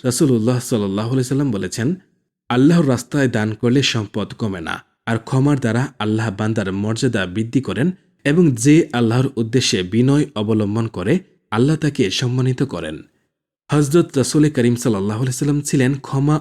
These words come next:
ও উদারতার শ্রেষ্ঠ নমুনা। সাহাবায়ে কেরাম রাদিয়াল্লাহু আনহু আল্লাহর রাসূলের কাছ থেকে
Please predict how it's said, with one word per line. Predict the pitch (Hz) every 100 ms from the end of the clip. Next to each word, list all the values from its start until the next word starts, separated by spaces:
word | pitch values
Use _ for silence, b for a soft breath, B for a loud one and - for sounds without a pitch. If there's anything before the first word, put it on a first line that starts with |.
| 180
ও | 220 -
উদারতার | 139 151 147 143
শ্রেষ্ঠ | 131 - 127 - -
নমুনা। | 92 87 85 73 _ _ _ _ -
সাহাবায়ে | 165 147 160 160
কেরাম | 160 120 120 127
রাদিয়াল্লাহু | 110 110 107 113 139 143
আনহু | 120 127 143 151 -
আল্লাহর | 113 113 123 107
রাসূলের | 107 160 160
কাছ | 151 107 -
থেকে | - 135 101